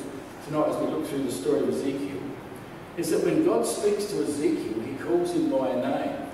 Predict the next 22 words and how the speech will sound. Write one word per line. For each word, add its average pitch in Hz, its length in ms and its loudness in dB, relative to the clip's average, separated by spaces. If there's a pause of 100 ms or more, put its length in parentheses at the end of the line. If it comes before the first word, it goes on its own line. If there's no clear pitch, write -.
He 151 160 -6
calls 165 260 2
him 123 240 0
Son - 400 -2
of - 200 0
Man. - 400 0 (640)
Now 202 80 2
that 254 120 6
is, - 200 2 (240)
that's - 200 -4
amazing 160 440 4
when 147 140 4
you 147 60 0
think 170 180 2
about - 180 -2
it. - 240 -2 (220)
Eighty-three 190 640 4
times, 170 320 2 (180)
I - 60 -6
think 139 180 -4 (240)
it's - 100 -10
recorded, - 480 0